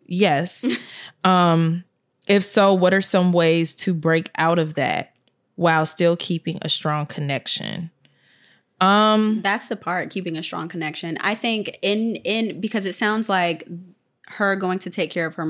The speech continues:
Speaker 2: mom is a, it has to happen.
Speaker 1: Yeah.
Speaker 2: So this is something that both of you guys will just have to adjust to, and he has to understand that. Um, you should communicate to, that to him, like, "This is something that I have to prioritize right now, but that doesn't mean that you're on the back burner."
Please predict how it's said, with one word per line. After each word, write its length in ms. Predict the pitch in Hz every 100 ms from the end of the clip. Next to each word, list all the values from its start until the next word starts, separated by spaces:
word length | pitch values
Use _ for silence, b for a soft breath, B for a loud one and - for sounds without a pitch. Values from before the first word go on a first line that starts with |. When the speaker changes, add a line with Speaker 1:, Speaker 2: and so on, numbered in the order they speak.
| 151 -
Speaker 2:
mom 400 | 165 160 156 156
is 140 | 151
a, 200 | 131 -
it 80 | 180
has 220 | 175 156
to 80 | -
happen. 460 | 175 - - -
Speaker 1:
Yeah. 340 | 175 165 127 -
Speaker 2:
So 380 | - 196 165 160
this 200 | 185 214
is 80 |
something 300 | 208 190 185 175
that 220 | 147 139
both 180 | 170 175
of 80 |
you 120 | 165 165
guys 200 | 160 160
will 80 |
just 200 | 170 156
have 180 | 170 151
to 140 | - 151
adjust 460 | 147 120 139 -
to, 280 | - 220 233 247 B -
and 160 | 175 175
he 140 | 185
has 200 | 190 185
to 80 | 180
understand 560 | 175 190 - 190 196
that. 340 | 196 190 190 -
Um, 280 | 165 160 156
you 100 | 175
should 180 | -
communicate 540 | 214 269 349 392 196 196
to, 180 | 190 -
that 220 | 175 151
to 120 | -
him, 180 | 185 165
like, 240 | 170 156 185
"This 200 | 185 202
is 80 |
something 300 | 208 196 190
that 100 | 180
I 80 | 165
have 200 | 175 165
to 100 | 170
prioritize 640 | 175 170 160 156 170 180 196
right 120 | 190
now, 140 | 190
but 140 | 180 170
that 120 | 165
doesn't 220 | 170 175
mean 140 | 165 160
that 140 | 147
you're 120 | 156
on 140 | 151 151
the 60 |
back 320 | 151 135 147 -
burner." 340 | 180 190 208